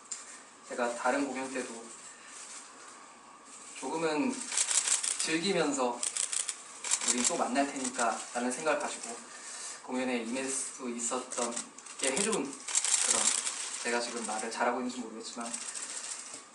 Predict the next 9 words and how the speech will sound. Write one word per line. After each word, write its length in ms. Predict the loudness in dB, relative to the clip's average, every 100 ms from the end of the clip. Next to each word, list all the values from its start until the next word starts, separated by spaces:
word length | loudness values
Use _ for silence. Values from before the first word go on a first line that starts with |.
| -10
그런 260 | 6 6 6
공연입니다. 460 | 2 0 0 -2 -4
저한테는 460 | -4 0 2 4
이 60 | 4
공연이. 340 | 4 4 4 0 -2 -4 -6 -8 -8 -8 -6
어, 220 | -4 0
여러분들 440 | 2 4 2 2 0
기억 240 | 0 2
가운데는 500 | 4 4 4 4 4